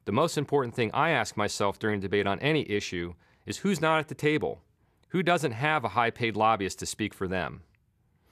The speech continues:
There's nothing I enjoy more than being an advocate for those who don't have a voice at the State House. And many people will need a voice to be heard while the legislature puts together the next state budget.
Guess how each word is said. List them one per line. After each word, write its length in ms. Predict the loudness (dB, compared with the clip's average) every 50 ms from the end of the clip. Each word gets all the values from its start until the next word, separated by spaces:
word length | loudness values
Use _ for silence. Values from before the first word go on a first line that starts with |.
| -20 -20 -18 -4
There's 200 | -2 0 0 2
nothing 340 | 2 2 2 2 2 2 4
I 100 | 4 4
enjoy 340 | 2 2 2 2 2 2 4
more 300 | 2 2 2 4 4 4
than 160 | 2 2 0
being 180 | 0 0 0 0
an 80 | 0
advocate 460 | 0 0 0 0 -2 -2 -2 -2 -2 -2
for 160 | -2 -2 0
those 300 | 2 4 4 2 2 0
who 80 | -2
don't 240 | -2 0 0 0 0
have 240 | 0 0 0 0 -2
a 40 | -2
voice 360 | 0 2 2 2 2 0 -2
at 100 | -4 -4
the 80 | -4 -4
State 300 | -2 -2 0 0 0 -2
House. 420 | -4 -4 -4 -6 -10 -14 -18 -20 _ _ _ _ _ _ _ _ _ _ _ _ _ _ -6
And 160 | -4 -2 0
many 200 | 2 2 2 2
people 320 | 0 0 -2 0 2 2
will 80 | 2 4
need 200 | 4 4 2 2
a 40 | 2
voice 280 | 4 4 4 4 2 0
to 100 | -2 -2
be 100 | -2 0
heard 320 | 2 2 4 4 2 0 -4 -10 -20 -20 -10 _
while 120 | 0 2 2
the 80 | 2
legislature 540 | 2 2 0 0 0 0 0 0 0 -2 -6
puts 240 | -4 -2 -2 -2 -2
together 340 | -2 -2 0 0 2 0 0
the 100 | 0 0
next 240 | 0 0 0 -2
state 280 | -2 -2 0 0 0 0
budget. 400 | 0 0 0 0 -2 -6 -8 -10